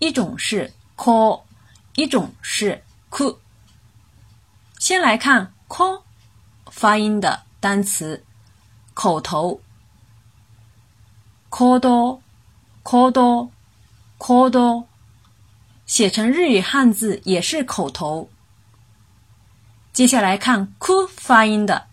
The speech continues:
单词，语调，苦酒，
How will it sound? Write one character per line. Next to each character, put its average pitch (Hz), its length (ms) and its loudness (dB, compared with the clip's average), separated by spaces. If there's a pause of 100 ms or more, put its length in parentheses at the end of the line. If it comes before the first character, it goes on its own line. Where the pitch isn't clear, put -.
单 185 200 2
词， 156 460 -8 (880)
语 180 180 0
调， 247 520 0 (960)
苦 240 100 0
酒， 247 540 2